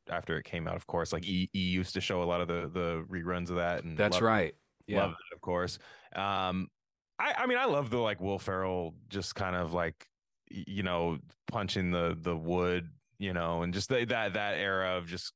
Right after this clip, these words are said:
Speaker 1: of, I thought Will Ferrell was just, like, an, just an incredible superstar
Speaker 2: Yeah.
Speaker 1: on, on S N L. I mean, I know it's not really, like, a hot take or <laughs> anything, obviously, 'cause he's a megastar, but,
Speaker 2: I don't,
Speaker 1: uh,
Speaker 2: I don't think he gets his due these days 'cause they don't know what to do with him.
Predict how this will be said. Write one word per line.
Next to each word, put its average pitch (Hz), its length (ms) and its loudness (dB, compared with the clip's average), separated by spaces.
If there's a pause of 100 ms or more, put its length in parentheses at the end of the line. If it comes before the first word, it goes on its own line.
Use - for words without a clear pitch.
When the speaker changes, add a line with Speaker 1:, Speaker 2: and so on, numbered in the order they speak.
(140)
Speaker 1:
of, 87 400 -2
I 95 200 0
thought 98 180 0
Will 92 140 2
Ferrell 87 260 0
was 80 120 -4
just, 80 140 -6
like, 82 120 -4
an, 80 200 -4 (140)
just 82 180 -6
an 82 260 -4
incredible 87 500 -2
superstar 80 420 -4
Speaker 2:
Yeah. 85 180 0 (460)
Speaker 1:
on, 85 320 0
on 85 160 0
S 82 200 -2
N 85 100 -2
L. 82 380 0
I 87 80 -2
mean, 85 120 -2
I 85 40 -4
know 85 100 -2
it's 80 140 -6
not 87 100 -4
really, 80 160 -2
like, 76 140 -4
a - 40 -2
hot 80 240 0
take 82 220 -2
or 82 40 -4
<laughs> - 0 -
anything, 92 380 -4
obviously, 78 340 -4
'cause 80 100 -12
he's 78 160 -10 (100)
a - 20 -10
megastar, 78 680 -2
but, 80 200 -2 (280)
Speaker 2:
I 208 100 8
don't, 247 120 10
Speaker 1:
uh, 185 80 6
Speaker 2:
I 190 40 6
don't 226 140 6
think 185 140 4
he 139 80 6
gets 113 220 4
his 92 220 2
due 107 320 2
these 95 340 2
days 71 480 -4
'cause 107 160 0
they 156 80 10
don't 170 180 10
know 147 140 10
what 127 140 8
to 107 80 0
do 107 200 6
with 135 160 8
him. 80 300 -6